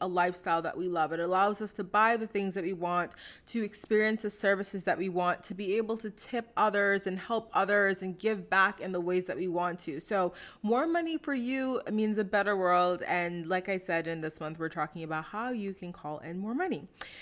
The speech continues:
So this episode, I really want to talk about debt. And I also really specifically want to talk about budgeting.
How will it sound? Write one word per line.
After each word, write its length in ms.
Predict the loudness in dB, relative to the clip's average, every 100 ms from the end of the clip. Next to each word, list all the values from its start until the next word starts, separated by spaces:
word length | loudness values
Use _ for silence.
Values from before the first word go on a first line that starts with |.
| -16
So 460 | 4 10 12 12 8
this 400 | 4 2 4 4 6
episode, 480 | 4 4 2 0 2
I 120 | 0
really 380 | 0 2 2 4
want 420 | 4 2 2 0
to 120 | -2 -8
talk 340 | -4 -4 -4
about 520 | 2 4 4 0 -6
debt. 360 | 0 0 0 -4
And 100 | -2
I 120 | 0
also 360 | 2 0 0 0
really 260 | 0 -2 -4
specifically 600 | -8 -8 -6 -6 -2 -2
want 180 | 0
to 80 | -2
talk 140 | -6 -2
about 240 | -2 0
budgeting. 500 | -4 -4 -10 -12 -14